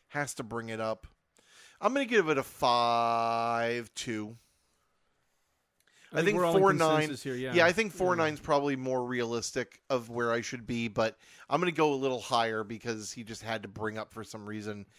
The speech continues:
Speaker 1: uh, never gaying away.
Speaker 2: Is it
Speaker 1: Uh,
Speaker 2: You might be, had to bring it up. Why are you bringing it up?
Speaker 1: Yeah.
Speaker 2: What are you trying to hide?
Speaker 1: Yeah.
Speaker 2: Ex-, I mean, that's what, that really,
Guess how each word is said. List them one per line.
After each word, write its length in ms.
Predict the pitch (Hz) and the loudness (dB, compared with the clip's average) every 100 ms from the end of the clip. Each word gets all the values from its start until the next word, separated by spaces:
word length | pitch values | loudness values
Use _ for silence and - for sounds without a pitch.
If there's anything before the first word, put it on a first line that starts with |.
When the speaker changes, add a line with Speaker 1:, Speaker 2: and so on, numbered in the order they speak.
| - - _ - | -20 -20 _ -4
Speaker 1:
uh, 300 | 117 113 104 104 - 127 151 _ | 0 2 0 -4 -20 -20 -20 _
never 480 | 165 135 131 120 117 | -12 -2 0 0 -4
gaying 680 | 113 123 117 117 120 120 | -4 -2 0 0 -2 -4
away. 800 | 113 110 104 104 104 104 104 101 90 | -4 -2 -2 -4 -4 -6 -10 -14 -14
Speaker 2:
Is 100 | 135 | -8
it 80 | 120 | -4
Speaker 1:
Uh, 380 | 113 104 104 90 _ | -2 -4 -6 -12 _
Speaker 2:
You 120 | 175 170 | 2 4
might 100 | 160 | 4
be, 120 | 156 | 4
had 180 | 151 160 | 4 2
to 60 | 139 | 4
bring 180 | 156 | 2
it 40 | 151 | 2
up. 120 | - - - _ _ _ | -2 -14 -20 _ _ _
Why 200 | 143 123 | 0 2
are 20 | |
you 40 | 101 | 2
bringing 240 | 95 87 | -2 -4
it 60 | 110 | -6
up? 180 | 135 - - _ _ _ - - _ _ _ | -8 -14 -20 _ _ _ -20 -20 _ _ _
Speaker 1:
Yeah. 100 | 110 - | -14 -8
Speaker 2:
What 80 | - | -2
are 20 | |
you 40 | 131 | 0
trying 160 | 135 104 | 2 0
to 60 | |
hide? 240 | 104 180 - - | -2 -4 -6 -14
Speaker 1:
Yeah. 400 | 123 131 104 143 | -2 0 2 -2
Speaker 2:
Ex-, 160 | 156 139 | -2 0
I 100 | 151 | 2
mean, 140 | 156 | 4
that's 180 | 156 160 | 4 2
what, 140 | 151 143 | 0 0
that 140 | 135 127 | -2 2
really, 400 | 147 208 90 | 4 4 2